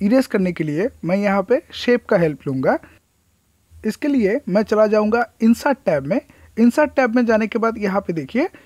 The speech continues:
शेप नाम का एक ऑप्शन आपको यहाँ पे मिलेगा, इसमें आपको क्लिक करना है। क्लिक करने के बाद मैं यहाँ पे रेक्टेंगल शेप को चूज़ कर लूँगा और जहाँ जहाँ मेरा एक्स्ट्रा डॉट है वहाँ पे उसको ड्रॉ कर लूँगा। ड्रॉ करने के बाद मैं चला जाऊँगा फॉर्मेट टैब में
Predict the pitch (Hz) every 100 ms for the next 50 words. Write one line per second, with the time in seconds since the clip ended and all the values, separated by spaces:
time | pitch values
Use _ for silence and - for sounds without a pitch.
0 | _ - - 302 - 214 190 185 175 160
1 | - 196 160 - 160 147 143 277 165 117
2 | - _ - _ - 202 220 196 - 160
3 | - 208 240 226 240 262 - - 269 269
4 | 269 254 247 247 240 247 202 196 190 214
5 | 277 175 214 277 269 277 240 175 170 294
6 | 427 - _ - 247 226 - 156 147 147
7 | 285 - _ - 185 180 - 254 269 277
8 | 269 269 226 208 - 254 180 151 233 320
9 | - - - 180 180 185 - 302 381 _
10 | - 165 190 175 139 123 117 117 _ _
11 | 185 160 214 240 262 262 269 220 170 202
12 | 220 214 214 220 208 214 220 190 - 170
13 | 196 254 - 175 143 220